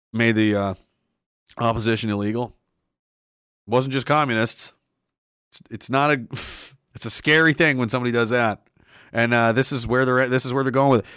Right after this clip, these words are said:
This is, this is another, like, Reichstag fire opportunity is what it is. This isn't a new thing. This isn't something that, um, is, oh, uh, this, this often happens, actually.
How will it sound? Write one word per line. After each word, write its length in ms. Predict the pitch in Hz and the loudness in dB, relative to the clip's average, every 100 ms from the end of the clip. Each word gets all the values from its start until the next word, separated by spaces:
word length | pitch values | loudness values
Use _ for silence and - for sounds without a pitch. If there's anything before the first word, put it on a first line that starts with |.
| - | 0
This 200 | 156 170 | 2 4
is, 140 | 180 | 2
this 240 | 127 175 190 | 4 2 2
is 100 | 170 | 0
another, 500 | 160 156 156 147 131 | 2 2 4 2 4
like, 180 | 123 110 | 2 2
Reichstag 640 | 123 151 - 135 117 101 | 2 2 2 2 2 0
fire 380 | 123 110 107 104 | 0 2 2 2
opportunity 580 | 101 107 104 90 82 - _ | 0 -2 -4 -4 -10 -18 _
is 160 | 110 | -4
what 140 | 113 110 | -2 0
it 80 | 104 | 0
is. 380 | 92 71 - - _ _ - | -2 -4 -10 -12 _ _ -4
This 160 | 127 | 0
isn't 220 | 170 165 | 0 -2
a 60 | 160 | -2
new 240 | 135 135 | 0 0
thing. 340 | 123 131 101 85 - - _ | 2 0 0 -4 -16 -20 _
This 160 | 113 | -2
isn't 220 | 143 147 143 | -2 -2 -2
something 340 | 143 135 139 | -2 -2 -2
that, 180 | 131 123 _ | -2 -4 _
um, 580 | 117 110 104 98 90 - _ _ _ _ _ _ _ 131 | 0 2 0 -2 -10 -14 _ _ _ _ _ _ _ -2
is, 180 | 123 139 | -2 2
oh, 560 | 196 170 127 190 190 | 2 2 2 0 -4
uh, 20 | 165 | -4
this, 200 | 147 151 - | -4 -4 -4
this 260 | 131 151 - | -2 0 4
often 360 | 196 214 190 | 4 4 2
happens, 440 | 165 170 135 113 107 | 2 2 2 0 -2
actually. 400 | 104 - 90 | -4 -6 -8